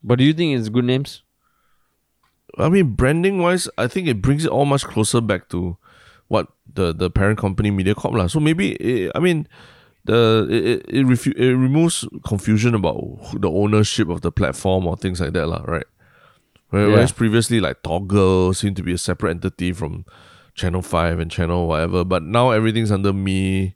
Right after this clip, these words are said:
Speaker 2: something. So, you know, okay lah, it's a Mediacorp thing lah.
Speaker 1: I think maybe it's because it feels, like, too closely related to YouTube lah.
Speaker 2: Mm, possibly, possibly. Like a, a,
Speaker 1: You know,
Speaker 2: like
Speaker 1: it's
Speaker 2: a
Speaker 1: like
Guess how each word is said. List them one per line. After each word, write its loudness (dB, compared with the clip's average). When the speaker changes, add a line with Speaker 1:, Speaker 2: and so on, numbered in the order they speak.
Speaker 2:
something. -6
So, -4
you 2
know, 0
okay -6
lah, 0
it's -4
a -2
Mediacorp -4
thing -6
lah. -4
Speaker 1:
I 2
think 2
maybe 2
it's 0
because -2
it -2
feels, 2
like, -2
too 4
closely 2
related 2
to 4
YouTube 4
lah. -4
Speaker 2:
Mm, -2
possibly, 0
possibly. -2
Like -4
a, -4
a, -6
Speaker 1:
You 2
know, 4
Speaker 2:
like 2
Speaker 1:
it's 2
Speaker 2:
a 0
Speaker 1:
like 0